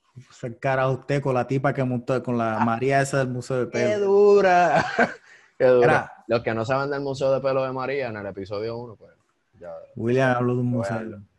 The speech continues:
Speaker 2: véanlo.
Speaker 1: Hay, hay que, definitivamente pienso que tiene que haber algo, tiene que haber algo, algo que se pueda hacer para hacer un mejor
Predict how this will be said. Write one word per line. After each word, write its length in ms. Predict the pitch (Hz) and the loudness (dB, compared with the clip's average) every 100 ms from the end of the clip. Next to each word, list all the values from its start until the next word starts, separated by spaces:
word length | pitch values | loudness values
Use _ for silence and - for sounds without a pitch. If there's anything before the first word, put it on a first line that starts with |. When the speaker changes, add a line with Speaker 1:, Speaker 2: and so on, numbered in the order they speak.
| _ _ _ | _ _ _
Speaker 2:
véanlo. 420 | 98 95 90 85 _ _ _ - - - | -10 -8 -10 -16 _ _ _ -20 -20 -20
Speaker 1:
Hay, 200 | - 123 - _ - | -8 -6 -6 _ -10
hay 240 | 117 151 | -4 -4
que, 440 | 151 175 139 - _ - 113 _ _ _ _ | -2 -2 -2 -4 _ -20 -20 _ _ _ _
definitivamente 1120 | 123 120 127 139 131 123 156 165 170 165 147 | -14 -6 -6 -2 -4 -2 0 0 0 -2 -4
pienso 460 | 135 143 156 143 135 | -4 -4 -4 -4 -4
que 160 | 127 117 | -2 -4
tiene 320 | 131 139 147 | -4 -4 -2
que 80 | 147 | 0
haber 240 | 143 135 | 0 2
algo, 560 | 127 135 127 113 101 101 _ _ _ _ _ _ | 2 2 0 -2 -4 -10 _ _ _ _ _ _
tiene 240 | - 131 143 | -6 -2 2
que 60 | |
haber 260 | 143 143 117 | 2 2 2
algo, 680 | 123 131 123 113 107 98 110 _ _ _ _ _ _ _ - | 0 2 4 2 0 -6 -10 _ _ _ _ _ _ _ -6
algo 400 | 120 143 135 127 | -2 0 0 0
que 100 | 123 | -2
se 160 | 120 | -4
pueda 260 | 113 123 127 | -2 0 0
hacer 360 | 123 147 143 - _ _ _ _ | 0 -2 -4 -6 _ _ _ _
para 240 | - 110 107 | -4 -2 -2
hacer 460 | 101 123 135 127 - | -2 -2 0 -2 -4
un 200 | 123 131 | -2 0
mejor 340 | 123 123 143 | 0 0 0